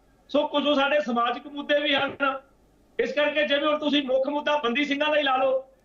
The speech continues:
ਜੇ ਅਸੀਂ ਜੁੜ ਮਿਲ ਕੇ ਸਾਰਾ ਪੰਥ ਸਾਡਾ ਇੱਕ ਜੁੱਟ ਕੇ ਜੇ ਕੋਈ ਬੈਠਾ ਹੋਵੇ ਤੇ ਅਸੀਂ ਉਹਨੂੰ ਜਿਹੜਾ ਬੰਦੀ ਸਿੰਘਾਂ ਦਾ ਮਸਲਾ ਵੀ ਹੱਲ ਕਰਾਇਆ ਹੁੰਦਾ। ਕਹਿਣ ਦਾ ਉਹਨਾਂ ਦਾ ਭਾਵ ਸੀ ਵੀ ਸਿੱਖਾਂ ਦੇ ਬਹੁਤ ਸਾਰੇ ਇਹੋ ਜਿਹੇ ਮਸਲੇ ਨੇ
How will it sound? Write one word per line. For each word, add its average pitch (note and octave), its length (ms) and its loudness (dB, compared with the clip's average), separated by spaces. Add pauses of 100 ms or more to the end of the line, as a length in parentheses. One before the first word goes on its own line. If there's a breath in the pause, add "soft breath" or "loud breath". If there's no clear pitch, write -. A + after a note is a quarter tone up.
(160)
ਜੇ C4+ 220 0
ਅਸੀਂ C#4+ 200 -4
ਜੁੜ C4 200 -2
ਮਿਲ C#4 220 -2
ਕੇ C#4 120 -2
ਸਾਰਾ C#4 320 0
ਪੰਥ C4+ 320 -4
ਸਾਡਾ C4+ 380 0
ਇੱਕ C4 180 -4
ਜੁੱਟ C4 260 0
ਕੇ B3+ 80 -4
ਜੇ C4 180 2
ਕੋਈ A#3 200 -2
ਬੈਠਾ A3 380 0
ਹੋਵੇ A#3 260 0 (260)
ਤੇ B3+ 60 -2
ਅਸੀਂ C4 140 -4 (160)
ਉਹਨੂੰ C4 260 -4
ਜਿਹੜਾ C#4 200 0
ਬੰਦੀ A3+ 340 -2
ਸਿੰਘਾਂ B3+ 280 -2
ਦਾ C4+ 100 2
ਮਸਲਾ B3+ 320 0
ਵੀ C4 120 -2
ਹੱਲ A#3+ 180 0
ਕਰਾਇਆ A#3+ 400 0
ਹੁੰਦਾ। G#3+ 340 -2 (380)
ਕਹਿਣ D#4 240 0
ਦਾ D#4+ 80 2
ਉਹਨਾਂ D#4 160 0
ਦਾ D4+ 100 0
ਭਾਵ B3 480 -2
ਸੀ C4+ 200 -6
ਵੀ D#4+ 120 -6
ਸਿੱਖਾਂ C4 400 -2
ਦੇ C4 220 0
ਬਹੁਤ B3+ 240 0
ਸਾਰੇ A3+ 280 2
ਇਹੋ G#3 140 -2
ਜਿਹੇ G#3+ 140 -2
ਮਸਲੇ F#3 340 -6
ਨੇ C4 380 0